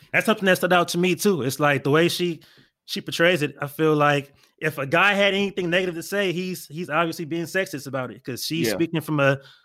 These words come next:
Speaker 1: a female perspective that, that makes sense and that is, um,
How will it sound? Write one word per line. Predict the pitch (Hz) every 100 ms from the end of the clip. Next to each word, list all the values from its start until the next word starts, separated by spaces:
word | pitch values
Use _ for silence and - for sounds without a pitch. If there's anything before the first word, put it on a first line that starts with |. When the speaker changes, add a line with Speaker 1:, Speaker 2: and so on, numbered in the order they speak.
| _ -
Speaker 1:
a |
female | 123 165 156
perspective | 156 147 160 160 151 143
that, | 131 139 139 139 - _ -
that | 139
makes | 147 165 139
sense | 165 165 -
and | 135 143
that | 139
is, | 135 131 120 139
um, | 131 131 127 127